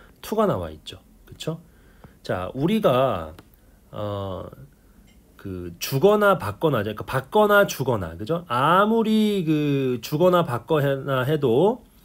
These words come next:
받거나 주거나 해도 지나침이 없는 유일한 것, 세상에서. 그쵸? 우리가,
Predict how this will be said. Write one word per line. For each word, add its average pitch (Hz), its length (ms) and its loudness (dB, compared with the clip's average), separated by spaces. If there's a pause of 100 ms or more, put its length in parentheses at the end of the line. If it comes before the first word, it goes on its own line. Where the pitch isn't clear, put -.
(240)
받거나 156 400 2
주거나 131 380 0
해도 127 260 0
지나침이 180 840 2
없는 160 960 2 (360)
유일한 208 400 4
것, 92 160 -4 (380)
세상에서. 127 580 -4 (220)
그쵸? 185 320 -4 (720)
우리가, 139 640 0